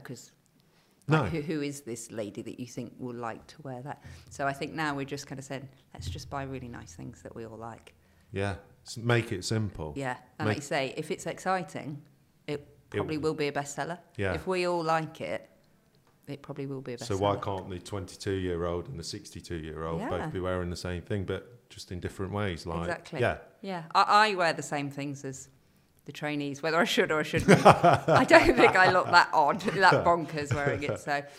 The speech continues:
Speaker 1: I might not wear a skort. That's
Speaker 2: Yes,
Speaker 1: <laughs>
Speaker 2: yeah.
Speaker 1: there's certain things that I
Speaker 2: Yeah,
Speaker 1: might draw
Speaker 2: yeah.
Speaker 1: a line on. But generally, I'd say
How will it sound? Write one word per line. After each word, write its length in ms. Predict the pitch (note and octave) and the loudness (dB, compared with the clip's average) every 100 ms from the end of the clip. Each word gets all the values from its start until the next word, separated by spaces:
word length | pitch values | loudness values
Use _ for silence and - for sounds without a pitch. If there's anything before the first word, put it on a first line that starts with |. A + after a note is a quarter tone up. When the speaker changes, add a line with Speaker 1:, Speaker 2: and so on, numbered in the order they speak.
| - - | -14 -2
Speaker 1:
I 60 | |
might 240 | F#3 D#3+ - | 4 4 2
not 140 | C3+ | 0
wear 300 | C#3 B2+ C3 - _ - | 2 2 -2 -14 _ -14
a 40 | |
skort. 560 | C3+ - C#3 A#2 - - - - | -12 -6 -6 -6 -12 -18 -20 -4
That's 240 | G2 - - | -2 2 4
Speaker 2:
Yes, 400 | G2+ B3+ B3+ - | 6 6 6 4
Speaker 1:
<laughs> 20 | - | 0
Speaker 2:
yeah. 180 | F#3 | 0
Speaker 1:
there's 120 | - G#3 | 0 0
certain 420 | - G#3+ F3 F3+ | 4 4 4 -2
things 360 | - A#3+ - E3+ | 0 0 0 2
that 100 | A#2 G2+ | 4 4
I 40 | |
Speaker 2:
Yeah, 40 | D3 | 4
Speaker 1:
might 200 | D3 A2+ | 2 2
draw 200 | D3+ D3 | 0 2
Speaker 2:
yeah. 20 | |
Speaker 1:
a 80 | C#3+ | 4
line 140 | C#3+ C3+ | 2 0
on. 160 | C#3 - - - | -6 -10 -14 -10
But 140 | E3+ | -6
generally, 680 | B3 B3 G#3+ B2 G2+ A2 C3 _ _ _ _ _ _ | 2 2 2 -4 -4 -6 -8 _ _ _ _ _ _
I'd 100 | D3+ | -20
say 120 | - | -20